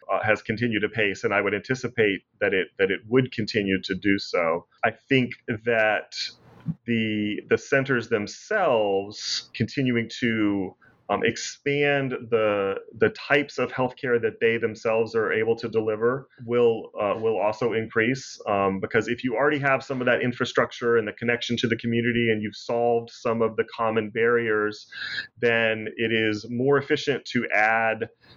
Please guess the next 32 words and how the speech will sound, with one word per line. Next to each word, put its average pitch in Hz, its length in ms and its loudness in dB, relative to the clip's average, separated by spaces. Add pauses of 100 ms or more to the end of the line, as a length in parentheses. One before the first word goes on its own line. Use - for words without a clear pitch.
(100)
you 117 80 -8
know, 101 260 2
this 117 220 0
type 107 340 0
of 104 220 -2
specialty 113 520 -2
service 107 600 0
or 98 140 2
this 107 260 2
type 104 340 2
of, 98 280 0 (520)
uh, 101 180 2
new, 107 580 2
uh, - 20 0
uh, 95 480 0
healthcare, 104 760 0
uh, 95 280 0
need, 117 500 0
you 107 80 -6
know, 101 140 0
into 135 360 0
that 104 280 2
infrastructure 113 640 0
than 101 120 2
it 98 100 0
would 104 160 2
be 101 260 0
to, 95 440 0 (100)
you 101 80 -8
know, 87 320 2
try 95 140 -2
to 90 100 2